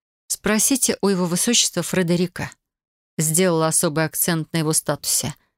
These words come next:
«А вам необходимо попасть в целительское крыло. Полковник Орвиц поранил палец. Он нуждается в срочном лечении». «Один палец?» —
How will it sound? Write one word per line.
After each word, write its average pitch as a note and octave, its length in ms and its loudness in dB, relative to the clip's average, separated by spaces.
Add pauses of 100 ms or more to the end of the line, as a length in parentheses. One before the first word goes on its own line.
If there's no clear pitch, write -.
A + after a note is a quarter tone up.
(640)
«А F#3 160 2
вам A#3+ 380 2 (400)
необходимо G3+ 600 2
попасть G3 460 -2
в - 80 -4
целительское F#3+ 640 0
крыло. E3 400 0 (400)
Полковник F#3 640 0
Орвиц A3 340 0
поранил F#3 420 0
палец. D#3 460 -2 (440)
Он G#3+ 220 4
нуждается A3 520 2
в - 40 -4
срочном G#3 420 0
лечении». D#3+ 540 -2 (1080)
«Один D#3+ 880 0
палец?» — E3 600 0